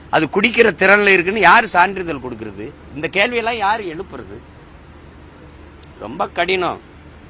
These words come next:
எல்லாம் உயரமா இருக்கு, கட்டடம் உயரமா இருக்கு, உயரமா இருந்த மலைகள் தரமட்டமாகுது, வேகமா போற அகலமான நீளமான சாலைகள் போடப்படுது.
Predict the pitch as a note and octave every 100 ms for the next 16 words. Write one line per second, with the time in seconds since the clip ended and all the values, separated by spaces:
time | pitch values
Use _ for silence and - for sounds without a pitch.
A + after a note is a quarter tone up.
0 | - - - - A#2+ B2+ D#3+ A#3 G3+ F#3
1 | A3 G#3+ A3 A3+ F3 A2 - C3+ - D#3
2 | C#3 C3+ C#3 C3+ A2+ G2+ A2+ - - -
3 | - C#3+ F3 F3+ E3 D3 C3+ A#2+ B2 C#3+
4 | D3 D#3 C3 C#3+ C#3+ B2 A2 G2 F#2 A#2
5 | - - - - - - A2 E3 G3+ F#3+
6 | F3 E3+ - D3 E3 D#3 C#3+ E3 D#3+ D3+
7 | E3 D3+ D3 C#3+ C3+ C3 D#3 D3 - -
8 | B2+ C#3 D#3 C3+ A2 G2+ G#2 F#2 F#2 F#2